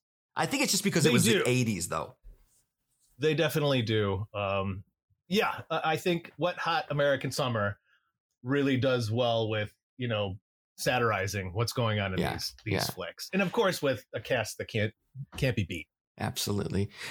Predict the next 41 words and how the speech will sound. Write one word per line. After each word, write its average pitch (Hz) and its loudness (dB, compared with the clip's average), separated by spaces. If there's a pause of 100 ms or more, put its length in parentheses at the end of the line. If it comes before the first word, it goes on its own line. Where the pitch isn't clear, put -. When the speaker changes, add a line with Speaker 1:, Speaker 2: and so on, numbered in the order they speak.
(120)
Speaker 1:
Uh, 160 2
at 175 0
the 175 -4
top 214 0
of 233 0
the 233 2
episode 160 0
here, 139 2
we 139 4
want 175 2
to 170 2
address 139 2
the 127 -2
fact 123 0
that 123 -2
we 123 2
will 113 4
not 143 2
be 143 2
talking 98 -2 (280)
about 123 0
Friday 135 2
the 127 2
thirteenth 101 -2
for, 113 0 (180)
for 202 0
multiple 202 2
reasons. 92 0
One, 190 4
I 165 2
think 170 0 (300)
it's - 0
fun 151 2
to, 143 2
to 120 2
not 117 0
take 135 0
the 117 2
obvious 107 2
pick - -2
here. 92 0